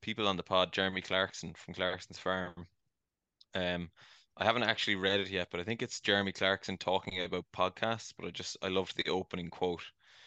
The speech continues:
from Clarkson where he says, "I have never really understood why anyone would l-, want to listen to a podcast. It's like pulling up a chair at an already occupied table in a pub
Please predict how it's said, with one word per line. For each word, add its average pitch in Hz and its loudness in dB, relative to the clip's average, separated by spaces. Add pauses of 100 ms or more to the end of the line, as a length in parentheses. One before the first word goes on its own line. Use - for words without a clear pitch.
(140)
from 95 -6
Clarkson 90 -2
where 87 -4
he 87 -6
says, 90 0 (400)
"I - 2
have 92 2
never 113 6
really 117 0
understood 95 2
why 87 2
anyone 92 0
would 87 -6
l-, 87 -8 (160)
want 90 0
to - -4
listen 90 -2
to 87 -4
a 85 -4
podcast. - -6 (440)
It's - -4
like 92 2
pulling 117 0
up 117 0
a 107 -6
chair 92 4
at 87 -6
an 85 -2
already 92 2
occupied 90 0
table 87 0
in 85 -6
a - -8
pub 85 -2